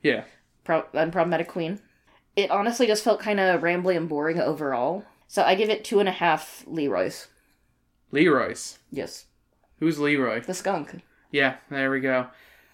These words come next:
Speaker 1: I rather enjoy the antics of the ranchers, and Mary Duquette is a welcome character to the story.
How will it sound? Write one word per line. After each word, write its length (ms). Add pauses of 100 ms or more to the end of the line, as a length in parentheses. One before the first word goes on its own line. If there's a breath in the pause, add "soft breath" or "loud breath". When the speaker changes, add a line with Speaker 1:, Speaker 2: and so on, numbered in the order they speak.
(420 soft breath)
Speaker 1:
I 300
rather 520
enjoy 420
the 200
antics 460
of 80
the 100
ranchers, 640
and 200
Mary 240
Duquette 540 (560 soft breath)
is 160
a 80
welcome 500
character 540
to 140
the 120
story. 640